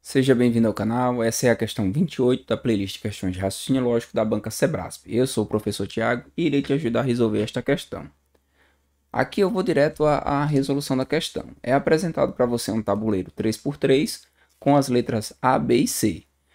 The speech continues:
E ele fala que esse tabuleiro deve ser preenchido também com letras A, B e C, de modo que não fiquem letras iguais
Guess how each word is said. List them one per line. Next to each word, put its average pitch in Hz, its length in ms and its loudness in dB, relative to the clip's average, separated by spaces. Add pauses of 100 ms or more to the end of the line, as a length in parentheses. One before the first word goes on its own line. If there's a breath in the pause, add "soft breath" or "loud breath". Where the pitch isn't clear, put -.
(140)
E 135 80 4
ele 147 120 6
fala 147 280 2
que 147 140 -4
esse 160 220 0
tabuleiro 135 520 4
deve 127 200 2
ser 120 100 -2
preenchido 110 540 -2
também 135 340 2
com 135 140 -2
letras 98 400 0
A, 98 100 4
B 98 140 -2
e 127 100 2
C, 139 420 0
de 123 200 2
modo 135 340 2
que - 180 0
não 143 200 2
fiquem 139 640 0 (360)
letras 123 400 2
iguais 131 600 2